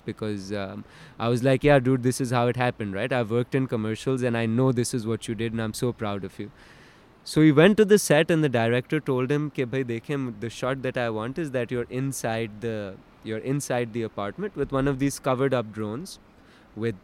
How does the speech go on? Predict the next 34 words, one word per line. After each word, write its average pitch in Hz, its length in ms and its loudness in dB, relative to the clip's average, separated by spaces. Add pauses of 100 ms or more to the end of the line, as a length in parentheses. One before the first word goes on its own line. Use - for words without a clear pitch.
(100)
the, 117 100 -2 (200)
uh, 101 120 -6 (220)
ducted 127 440 -2
one 117 220 -4
so 117 140 -6
that 110 180 -4
the - 20 -12 (120)
propellers 113 540 -2 (120)
are 104 160 -6 (240)
ducted 123 400 -6
and 107 160 -4
it's - 120 -14 (140)
rated 113 260 -4 (120)
safe 120 340 -2
to - 140 -10
fly 104 180 -6 (120)
close 110 260 -6
to 110 160 -8
you, 160 140 -8
but - 100 -2
it's - 40 -14 (120)
carrying 117 320 -2
a - 0 - (140)
GoPro." 127 360 -4 (1200)
कि 131 60 0
भाई 143 240 2
आप 151 100 4 (220)
कॉरिडोर 143 480 4
के 160 120 -2 (140)
अंदर 131 320 4
से 160 120 -2 (120)
आए, 127 260 0
then 127 200 0
you 135 60 0